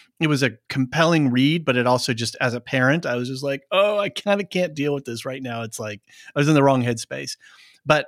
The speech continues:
it, it was really interesting. And Noah Hawley has, uh, is in the works, and I think they're gonna start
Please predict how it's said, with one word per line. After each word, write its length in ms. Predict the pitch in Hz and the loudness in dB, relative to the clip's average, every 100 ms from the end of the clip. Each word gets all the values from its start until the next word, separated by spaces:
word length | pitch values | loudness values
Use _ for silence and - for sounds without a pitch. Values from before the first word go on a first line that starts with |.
| - | -2
it, 180 | 156 - | -2 0
it 60 | 156 | -2
was 140 | 143 | 0
really 240 | 147 160 143 | 4 4 4
interesting. 600 | 135 135 143 202 226 247 _ _ _ _ | 0 -2 -2 -4 -4 -10 _ _ _ _
And 540 | 185 233 202 180 160 165 | 4 6 6 4 2 2
Noah 240 | 156 151 | 4 4
Hawley 640 | 127 143 143 135 131 127 - | 4 4 4 4 2 0 -6
has, 840 | - - 143 139 139 131 120 - - - | -6 0 2 4 2 0 -4 -6 -8 -10
uh, 360 | 135 131 139 - _ | -8 -6 -8 -12 _
is 340 | 180 185 147 - _ | 4 4 4 -2 _
in 540 | 170 175 170 170 160 147 _ | 0 2 4 2 0 -4 _
the 100 | - | -4
works, 320 | 127 170 147 139 | 2 2 2 0
and 80 | |
I 60 | 113 | -4
think 320 | - 254 262 | -4 -2 -2
they're 120 | 202 | -2
gonna 180 | 170 143 | -2 -2
start 720 | - - - 160 151 151 - | -2 -6 0 2 2 0 -12